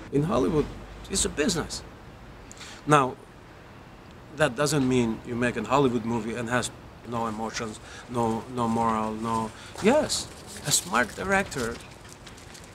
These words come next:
does a commercial movie and puts all the art inside. So before you make a movie,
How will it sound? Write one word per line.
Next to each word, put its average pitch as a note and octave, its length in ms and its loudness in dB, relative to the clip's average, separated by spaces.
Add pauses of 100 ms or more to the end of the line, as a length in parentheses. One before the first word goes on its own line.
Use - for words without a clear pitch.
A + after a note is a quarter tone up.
(440)
does G#3+ 180 6
a G3+ 40 -2
commercial F3+ 500 -4
movie A#2 360 -8 (520)
and F#3+ 180 2
puts - 320 0
all A3 300 8
the F#3+ 160 4
art G#3 240 2
inside. C3+ 420 0 (160)
So F3 160 2
before F3+ 640 2
you E3+ 100 4
make C#3 200 0
a C3+ 40 0
movie, B2 300 0